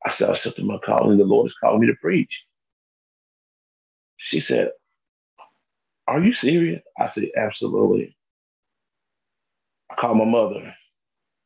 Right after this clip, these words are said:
"Mom, hey, <laughs> Mom, uh, the Lord has called me to preach."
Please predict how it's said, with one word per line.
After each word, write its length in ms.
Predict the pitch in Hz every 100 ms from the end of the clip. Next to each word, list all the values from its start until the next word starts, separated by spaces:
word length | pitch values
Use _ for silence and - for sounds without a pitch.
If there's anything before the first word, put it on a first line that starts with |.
| _ -
"Mom, 480 | 107 110 92 - - _ _ -
hey, 440 | 120 113 87 - -
<laughs> 1700 | - - - - - - - - _ _ _ - - - _ _ -
Mom, 460 | 104 104 104 95
uh, 340 | 98 90 87 - _ _ _ _ _ _ -
the 80 | 98
Lord 280 | 92 104 98
has 80 | -
called 280 | 95 95 78
me 60 |
to 60 | 90
preach." 440 | - - - -